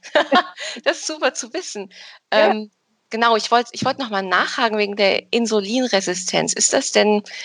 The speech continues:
Speaker 1: ähm, etwas, was einem angeboren ist oder entwickelt sich das mit der Zeit?
Speaker 2: Das ist,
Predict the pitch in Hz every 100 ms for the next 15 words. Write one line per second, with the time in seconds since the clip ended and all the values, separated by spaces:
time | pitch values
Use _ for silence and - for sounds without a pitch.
0 | - - - 190 190 180 180 180 190 196
1 | - 190 185 185 180 180 170 - 254 330
2 | 311 254 254 233 220 _ - 240 240 -
3 | - 208 196 185 175 240 - 302 226 -
4 | 240 - - - _ - 226 220 214 -
5 | 185 185 190 - - _ _ _ _ _
6 | _ _ 202 202 226 247 -